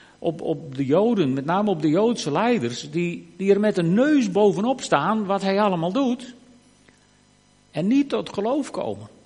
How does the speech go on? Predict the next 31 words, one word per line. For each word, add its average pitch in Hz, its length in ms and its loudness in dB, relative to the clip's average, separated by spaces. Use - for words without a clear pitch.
Integendeel, 190 800 2
ze 196 180 -2
gaan 226 260 2
zich 196 260 -2
kritisch 294 420 2
afvragen 190 640 0
of 214 120 0
dit 233 160 0
allemaal 220 440 2
wel 175 200 2
past 214 640 -2
binnen 226 340 0
het 180 140 -4
religieuze 160 680 0
systeem 269 600 -4
en 175 100 -6
of 185 80 -2
het 180 120 -2
wel 165 180 0
voldoet 240 400 -6
aan 185 160 -4
de 160 60 -2
regeltjes 208 680 -2
en 180 140 -2
de 165 80 2
wetjes 190 380 -2
die 175 120 -4
ze 151 100 -6
allemaal 151 340 -2
hebben 147 220 -4
gemaakt. 254 600 -4